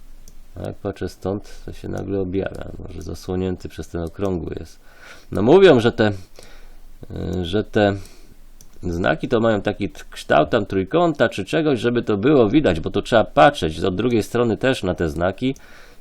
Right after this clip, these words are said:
No i tu mamy, to tak widzimy ten znak od drugiej strony, że jest zasłonięty. Dobra, idziemy dalej.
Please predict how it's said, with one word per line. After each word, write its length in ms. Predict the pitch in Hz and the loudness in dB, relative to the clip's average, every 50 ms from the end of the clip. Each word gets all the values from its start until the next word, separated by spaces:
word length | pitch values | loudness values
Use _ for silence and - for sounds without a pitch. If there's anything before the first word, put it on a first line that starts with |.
| - | -10
No 100 | 107 117 | -6 -4
i 80 | 120 120 | -4 -2
tu 140 | - 123 107 | 0 2 4
mamy, 280 | 113 117 123 113 98 | 6 6 6 6 4
to 180 | - - 95 87 | 2 0 -4 -2
tak 220 | - 104 104 95 | 0 0 0 0
widzimy 380 | 87 92 85 92 101 90 80 76 | 0 -4 -2 0 0 2 0 0
ten 180 | - 76 76 | -2 -4 -4
znak 280 | 73 76 87 87 87 80 | -2 0 0 0 2 2
od 100 | 85 82 | 0 -2
drugiej 280 | 76 85 85 85 85 80 | -2 -4 -2 -2 -4 -4
strony, 460 | - - - 90 92 101 95 92 85 | -4 -4 -2 0 0 0 0 -2 -2
że 100 | 80 85 | -4 -4
jest 120 | 85 76 | -6 -4
zasłonięty. 640 | 78 85 - - 90 87 85 82 78 71 - - - - - - - - - - - - - - - - - - - - - - - - - - - - - - - - - - _ - - - - - - - - - - - - - - - - - - - - - - - - - - - - - - - - - - - - - - - - - - - - 85 80 71 69 | -6 -8 -6 -6 -4 -2 -2 -2 -4 -6 -8 -12 -14 -14 -16 -16 -18 -18 -20 -20 -20 -20 -20 -20 -20 -20 -20 -20 -20 -20 -20 -20 -20 -20 -20 -20 -20 -20 -18 -18 -20 -20 -20 -20 _ -20 -20 -20 -20 -20 -20 -20 -20 -20 -20 -20 -18 -18 -18 -18 -18 -18 -18 -18 -18 -18 -20 -20 -20 -20 -20 -20 -20 -20 -20 -20 -20 -20 -20 -20 -20 -20 -20 -20 -20 -20 -18 -16 -14 -12 -12 -12 -10
Dobra, 400 | 73 87 85 80 76 80 80 78 | -8 -8 -6 -6 -8 -8 -10 -10
idziemy 280 | 78 - 78 76 73 76 | -10 -10 -10 -10 -10 -10
dalej. 640 | - - 92 98 101 107 110 110 110 117 117 113 | -8 -6 -2 -2 0 0 0 0 0 0 -2 -4